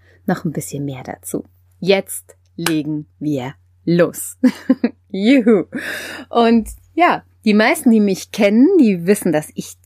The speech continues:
sehr, sehr viel Energie habe. Deswegen ist für mich oft so ein Ausnahmezustand wie jetzt, wenn ich im Februar irgendwie so,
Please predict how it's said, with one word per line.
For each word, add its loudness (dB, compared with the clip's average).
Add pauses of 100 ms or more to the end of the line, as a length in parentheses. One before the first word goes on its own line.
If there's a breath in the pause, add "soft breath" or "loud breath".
(180)
sehr, 4
sehr -2
viel -8
Energie -6
habe. -8
Deswegen -4
ist -8
für -14
mich -10
oft -8
so -8
ein -4
Ausnahmezustand -6
wie -6
jetzt, -6
wenn -4
ich -10
im -8
Februar -4 (460 loud breath)
irgendwie -4
so, -6